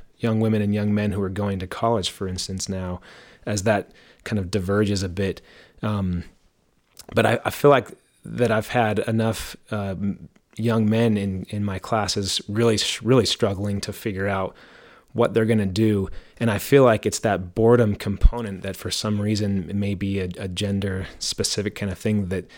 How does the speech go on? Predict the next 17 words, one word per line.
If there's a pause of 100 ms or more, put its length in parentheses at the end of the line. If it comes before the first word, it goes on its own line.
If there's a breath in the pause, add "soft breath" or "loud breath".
(280 soft breath)
they're
sort
of
really
drawn
to
the
video
games
and
to (540 loud breath)
the
technology
kinds
of
things
that,